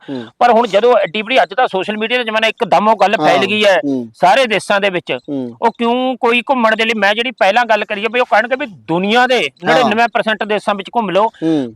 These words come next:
Speaker 2: ਪਰ ਨਹੀਂ, ਕਹਿੰਦੇ ਸੀ ਕਿ ਅਸੀਂ ਦੇਖ ਕੇ ਆਈਏ ਭਾਰਤ ਦਾ
Speaker 1: ਹੂੰ।
Speaker 2: ਕਲਚਰ ਕਿੰਨਾ ਪਿਆਰਾ ਹੈ,
Speaker 1: ਹੂੰ। ਹੂੰ।
Speaker 2: ਹੋਰ ਦੇਸ਼ਾਂ ਨੂੰ ਛੱਡ ਕੇ।
Speaker 1: ਹੂੰ।
Speaker 2: ਪਰ ਹੁਣ ਇਹ ਕਿਤੇ ਦੇਖੋ ਸਵਾਲੀਆ ਚਿੰਨ੍ਹ ਤਾਂ ਲੱਗ ਗਿਆ ਹੈ ਕਿ ਉਹ ਕਹਿਣਗੇ ਕਿ ਉੱਥੇ ਅਜਿਹੇ ਸ-, ਅਸੀਂ ਸਭ ਇਨਸਾਨ ਵਿੱਚ
Speaker 1: ਹੂੰ।
Speaker 2: ਆ ਜਾਂਦੇ ਹਾਂ, ਉਦੋਂ ਕਿ
Speaker 1: ਹੂੰ।
Speaker 2: ਅਜਿਹੇ ਦਰਿੰਦੇ ਵੱਸਦੇ ਨੇ,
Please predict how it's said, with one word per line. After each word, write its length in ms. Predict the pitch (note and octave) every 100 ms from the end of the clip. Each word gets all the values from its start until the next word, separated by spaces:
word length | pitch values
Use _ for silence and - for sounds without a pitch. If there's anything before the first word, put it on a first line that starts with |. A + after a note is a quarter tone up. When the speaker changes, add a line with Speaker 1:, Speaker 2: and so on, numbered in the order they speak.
| -
Speaker 2:
ਪਰ 160 | G#3
ਨਹੀਂ, 220 | A3 G#3 A3
ਕਹਿੰਦੇ 300 | G3 G#3+ A3+
ਸੀ 100 | A3+
ਕਿ 200 | A#3 G#3
ਅਸੀਂ 220 | A3+ A3+ E3
ਦੇਖ 260 | B2+ F3 F3+
ਕੇ 120 | - G3+
ਆਈਏ 200 | D#3+ G3
ਭਾਰਤ 360 | - G#3 F3
ਦਾ 120 | F#3
Speaker 1:
ਹੂੰ। 80 | F3
Speaker 2:
ਕਲਚਰ 340 | D3 E3 F#3+ F#3
ਕਿੰਨਾ 340 | F3+ E3 E3 - _ _
ਪਿਆਰਾ 260 | F3+ D3+
ਹੈ, 80 | C3+
Speaker 1:
ਹੂੰ। 400 | G#2 - _ C#3
ਹੂੰ। 80 | A#2+
Speaker 2:
ਹੋਰ 220 | D3+ F#3
ਦੇਸ਼ਾਂ 280 | A3 G3 F#3
ਨੂੰ 80 | E3
ਛੱਡ 200 | D#3 C#3+
ਕੇ। 200 | C#3+ E3 -
Speaker 1:
ਹੂੰ। 180 | C#3+ A#2 _ _ _ -
Speaker 2:
ਪਰ 200 | G#3+ A3+
ਹੁਣ 240 | A3+ A#3 G3+
ਇਹ 100 | A3+
ਕਿਤੇ 360 | G#3+ G3 A3+ G#3+
ਦੇਖੋ 240 | G3 A3+
ਸਵਾਲੀਆ 360 | G3 F#3+ F3+ G#3+
ਚਿੰਨ੍ਹ 220 | G#3+ G3+
ਤਾਂ 140 | A3
ਲੱਗ 180 | G#3 E3+
ਗਿਆ 180 | D#3 G3
ਹੈ 160 | G#3 G#3 _ - _
ਕਿ 80 | G#3
ਉਹ 140 | A3
ਕਹਿਣਗੇ 420 | G#3+ F#3+ G#3+ A3
ਕਿ 100 | A#3
ਉੱਥੇ 420 | A#3 - G#3+ A3+ F#3
ਅਜਿਹੇ 400 | E3+ F3 G#3+ F#3
ਸ-, 160 | - - F3+
ਅਸੀਂ 140 | A#3
ਸਭ 220 | - A3 C4+
ਇਨਸਾਨ 300 | A#3 F#3 F#3+
ਵਿੱਚ 220 | F3 D3
Speaker 1:
ਹੂੰ। 80 | F#3
Speaker 2:
ਆ 60 |
ਜਾਂਦੇ 200 | E3+ E3+
ਹਾਂ, 80 | G#3
ਉਦੋਂ 160 | G#3+ A3
ਕਿ 100 | A#3
Speaker 1:
ਹੂੰ। 80 | G3
Speaker 2:
ਅਜਿਹੇ 260 | F#3 F#3
ਦਰਿੰਦੇ 380 | G3+ D#3 F3 G3+
ਵੱਸਦੇ 360 | G3+ F3 F3+ F#3+
ਨੇ, 160 | F#3+